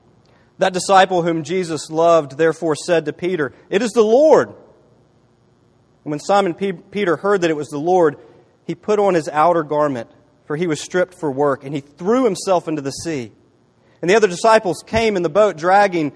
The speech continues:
the net full of fish, for they were not far off from land, but about a hundred yards off. And when they got out on land, they saw a charcoal fire in place with fish laid out on it and bread.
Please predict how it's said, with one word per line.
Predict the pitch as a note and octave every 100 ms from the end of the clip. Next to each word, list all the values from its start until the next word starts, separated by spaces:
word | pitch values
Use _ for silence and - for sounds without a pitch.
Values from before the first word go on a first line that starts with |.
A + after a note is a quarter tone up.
| - -
the |
net | D#3+ F#3+ F#3+ D3+
full | G#3 G3+ E3+
of | -
fish, | G3+ F3 -
for | F3
they | E3+ F#3+
were | E3+
not | E3+ G3 D#3+ -
far | F#3+ F3
off | E3+ D#3+ -
from | D3+ D3+
land, | D#3+ D3+ B2 - _ _ _ -
but | F3
about | F3 F3+ E3
a |
hundred | C#3+ F3+ D#3+ D3
yards | C#3+ C#3 B2+ A#2+ -
off. | C3 A#2+ - _ _ _ _ _ _ _ _ _ _ _ _ _ _ _
And | E3
when | F3+
they | F#3
got | E3+ F3+ F#3+
out | D#3+ F3+ F3
on | D#3+ D#3
land, | D3+ E3 E3+ D3+
they | C#3+
saw | - F3+ E3 D#3+ C3+
a |
charcoal | - F#3 E3+ E3 D3+
fire | - D#3 D#3 D3
in | C3 C3
place | - D3+ D3+ -
with | C3
fish | _ E3 D3+ E3
laid | D3+ D3
out | C#3 C#3+
on | D3
it | D3 C#3+ _ _ B2+
and | B2
bread. | C3 C3+ D3 D3